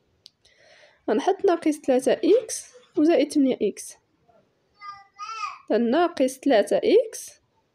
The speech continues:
زائد ثمانية إكس زائد جوج ناقص واحد.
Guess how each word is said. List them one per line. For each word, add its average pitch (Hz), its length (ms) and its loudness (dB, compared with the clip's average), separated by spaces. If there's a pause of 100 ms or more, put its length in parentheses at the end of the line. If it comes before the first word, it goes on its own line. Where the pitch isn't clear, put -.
(1400)
زائد 294 480 2
ثمانية 254 460 2
إكس 440 460 2 (1080)
زائد 277 440 2
جوج 370 480 4 (840)
ناقص 294 540 2
واحد. 247 300 0